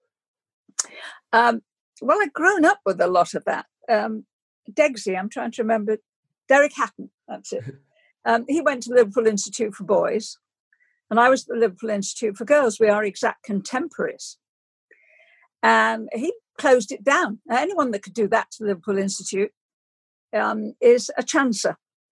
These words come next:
Speaker 1: In fact, I think his, uh, record since has shown he's a chancer in all sorts of ways.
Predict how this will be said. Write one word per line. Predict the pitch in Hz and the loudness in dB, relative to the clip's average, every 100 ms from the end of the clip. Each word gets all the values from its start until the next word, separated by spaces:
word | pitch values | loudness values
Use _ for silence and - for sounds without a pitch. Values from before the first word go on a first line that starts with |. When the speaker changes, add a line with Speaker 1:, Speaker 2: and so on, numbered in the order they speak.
| _ _ _ _ - | _ _ _ _ -12
Speaker 1:
In | 202 | -4
fact, | 208 226 | -2 0
I | |
think | 220 240 214 | 0 -2 4
his, | 220 196 - | 2 4 2
uh, | 208 214 | 2 2
record | 214 - 196 - | -2 0 -2 0
since | - 202 196 | -2 -2 0
has | 208 | -4
shown | - 196 180 | -2 -2 -2
he's | 175 | -6
a | 185 | -6
chancer | - 208 196 214 | -2 0 0 0
in | 196 | 0
all | 185 | -2
sorts | - 208 - | -2 -2 -2
of | 185 | 0
ways. | 185 180 175 - | 4 4 2 -4